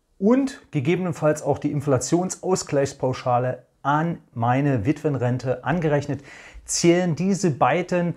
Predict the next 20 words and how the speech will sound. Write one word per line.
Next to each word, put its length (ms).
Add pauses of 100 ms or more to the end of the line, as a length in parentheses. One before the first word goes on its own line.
(480)
gesonderten 640
Zahlungen 600
als 400
Einkommen 720
im 320 (160)
Sinne 440
des 400
Paragraph 600
siebenundneunzig 880 (240)
S 600
G 340
B 460 (260)
sechs 580 (200)
oder 540 (360)
Paragraph 720
achtzehn 800
S 220
G 100
B 200
vier. 260